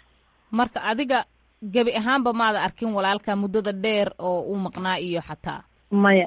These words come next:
Speaker 2: maya, isma arkin, Ilaahayna ma qadarin. Mar, ee, dhowr jeer oo booqasho uu ku yimid, marna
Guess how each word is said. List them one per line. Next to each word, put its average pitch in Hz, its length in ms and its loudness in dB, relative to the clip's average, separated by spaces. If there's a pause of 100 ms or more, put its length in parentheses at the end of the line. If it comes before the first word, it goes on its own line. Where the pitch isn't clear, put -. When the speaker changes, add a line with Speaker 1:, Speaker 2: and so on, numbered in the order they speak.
Speaker 2:
maya, 185 320 2
isma 220 240 2
arkin, 220 380 2
Ilaahayna 190 360 0
ma 190 120 0
qadarin. 190 500 2
Mar, 196 240 0 (240)
ee, 170 400 -16 (100)
dhowr 214 220 2
jeer 196 200 4
oo 185 100 4
booqasho 185 400 2
uu 185 120 4
ku - 120 -4
yimid, 196 400 2
marna 190 340 0